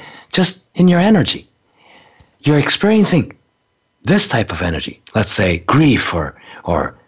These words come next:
sadness or anger, guilt. And then when you make a choice, is, "Do I,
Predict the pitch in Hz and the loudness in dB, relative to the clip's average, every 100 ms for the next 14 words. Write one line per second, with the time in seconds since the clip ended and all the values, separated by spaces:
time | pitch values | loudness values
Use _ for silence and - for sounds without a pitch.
0 | _ - 135 131 98 92 - 78 76 151 | _ -2 0 0 0 -2 -2 -2 0 2
1 | 151 - - - _ _ _ - 139 135 | 2 2 -4 -16 _ _ _ -4 0 0
2 | - - _ _ _ _ _ _ _ 110 | -2 -14 _ _ _ _ _ _ _ 0
3 | 120 147 240 254 - _ _ _ _ _ | 2 4 2 0 -10 _ _ _ _ _
4 | - 151 151 156 151 143 - 254 202 - | 0 4 4 4 0 -2 2 2 0 -4
5 | - _ _ - 135 127 - - 139 160 | -12 _ _ -6 -4 -4 -8 -4 0 2
6 | 139 | 0